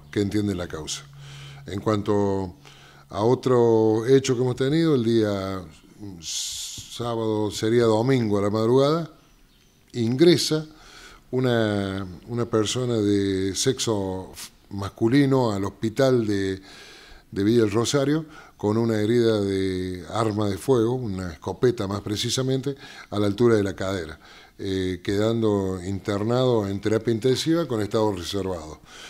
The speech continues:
Este hecho... Eh, se produjo en la localidad de Río Primero y de, de esa localidad, eh, el hospital, eh, hace la derivación a este nosocomio que tenemos en esta localidad.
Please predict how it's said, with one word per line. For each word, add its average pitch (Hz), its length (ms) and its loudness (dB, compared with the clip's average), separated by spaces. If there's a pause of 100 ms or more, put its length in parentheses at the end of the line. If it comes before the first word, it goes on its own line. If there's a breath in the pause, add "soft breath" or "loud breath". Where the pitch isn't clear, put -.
(180 loud breath)
Este 131 360 8
hecho... 156 360 4 (440 loud breath)
Eh, 101 440 -2
se 104 160 -2
produjo 113 600 4
en 98 140 -2
la 90 380 -4
localidad 98 580 0
de 95 100 -2
Río 107 240 2
Primero 139 520 2 (400 loud breath)
y 107 100 -2
de, 92 640 -2
de 101 260 2
esa 139 180 2
localidad, 139 600 2 (500 loud breath)
eh, 90 480 -6 (500)
el 90 220 -10
hospital, 127 680 0
eh, 95 280 -6
hace 107 300 -2
la 107 80 0
derivación 104 760 0
a 98 200 -4
este 104 200 -2
nosocomio 104 560 -2
que 95 120 -4
tenemos 92 420 -4
en 92 80 -4
esta 95 160 -6
localidad. 78 400 -10